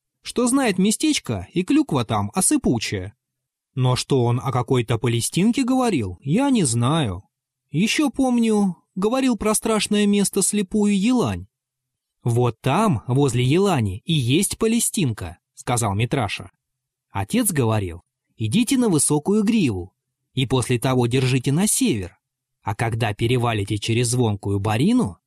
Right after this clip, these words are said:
держите все прямо на север и увидите, там придет вам палестинка, вся красная, как кровь, от одной только клюквы. На этой палестинке еще никто не бывал". Митраша говорил это уже в дверях.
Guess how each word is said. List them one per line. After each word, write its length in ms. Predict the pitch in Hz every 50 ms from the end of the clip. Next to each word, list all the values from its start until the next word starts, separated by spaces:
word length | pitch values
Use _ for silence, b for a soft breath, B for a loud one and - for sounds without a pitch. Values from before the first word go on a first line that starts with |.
| _ _ _ _ _ _ _ -
держите 600 | 123 117 127 117 110 104 139 208 247 - 277 233
все 240 | - - 202 165
прямо 360 | - - 123 131 156 190 196 202
на 140 | 208 214
север 520 | 214 - - 143 131 127 123 120 120 123 - _
и 100 | - 285
увидите, 800 | 302 285 247 190 151 165 165 151 151 143 - - 135 123 127 - _ _ _ _ _ _
там 200 | - - - 294
придет 440 | - - 156 147 123 170 226 220 -
вам 200 | 160 175 180 165
палестинка, 840 | - 143 135 131 123 110 - - - 135 131 117 - - - 92 - _ _ _ _ _
вся 340 | - - - 294 277 233 170
красная, 760 | - - 131 135 202 247 240 202 - - 127 113 101 92 - -
как 220 | - 240 247 - _ -
кровь, 500 | - 190 196 185 135 92 - - - _ _
от 220 | - 113 110 - 160
одной 280 | 160 151 143 123 110
только 320 | - - 113 107 - 139 -
клюквы. 520 | - 226 220 151 - - 98 87 82 - _ _ _ _ _ _ _ _ _ _ -
На 180 | 110 113 170
этой 260 | 233 285 277 - 247 202
палестинке 720 | - 196 180 185 170 - - 226 247 254 226 196 - 214
еще 520 | 202 190 170 143 147 185 - - - 330
никто 580 | 311 294 320 311 - - - _ - - 294 277
не 140 | 202 143 123
бывал". 500 | 120 127 120 113 110 98 85 80 - _ _ _ _ _ _ _ _ _ _ _ -
Митраша 560 | 127 131 139 - 247 285 285 269 - 240 202
говорил 460 | 165 147 135 135 139 151 214 226 190
это 260 | 185 190 180 - 151 147
уже 340 | 135 120 113 104 113 120
в 80 | 107 107
дверях. 580 | 104 110 117 131 143 139 107 87 - - -